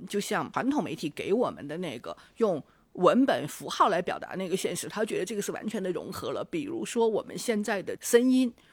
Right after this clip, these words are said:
我们这个声音的录制，我们俩今天当然是可以这样面对面，我们有一个现场，但我们俩可以不在现场，我们可以在不同的时间里头完成这个对话，然后把它整合在一起。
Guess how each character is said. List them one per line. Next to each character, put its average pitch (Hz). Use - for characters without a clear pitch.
我 180
们 165
这 269
个 208
声 247
音 277
的 254
录 254
制， 214
我 180
们 -
俩 233
今 196
天 240
当 262
然 196
是 180
可 180
以 151
这 180
样 170
面 185
对 165
面， 175
我 156
们 170
有 110
一 -
个 180
现 175
场， -
但 269
我 208
们 220
俩 165
可 196
以 190
不 -
在 165
现 180
场， 160
我 165
们 175
可 247
以 220
在 196
不 196
同 185
的 180
时 170
间 220
里 262
头 151
完 -
成 -
这 160
个 139
对 165
话， 120
然 127
后 185
把 -
它 160
整 -
合 -
在 170
一 165
起。 -